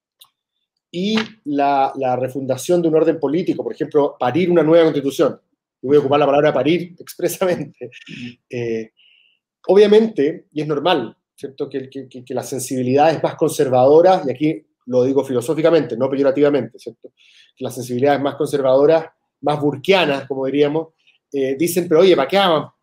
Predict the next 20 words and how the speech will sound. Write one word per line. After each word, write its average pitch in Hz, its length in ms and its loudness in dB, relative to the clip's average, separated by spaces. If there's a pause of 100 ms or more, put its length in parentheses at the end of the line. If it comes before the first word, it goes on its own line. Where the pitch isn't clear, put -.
(1400)
qué 214 120 0
vamos 151 260 -2
a - 20 -12
hacer 147 200 -2
de 131 240 -2
tabla, 147 320 0
tabula 143 300 2
rasa, 131 300 -4
¿cierto? 135 560 -8
Eh, 113 300 -8
¿para 113 100 -12
qué 190 120 0
vamos 165 200 2
a 135 40 0
refundar?". 135 540 -2 (580)
Y 156 80 0
es, 175 160 -2
es 165 180 -2
muy 196 160 6
entendible 185 580 2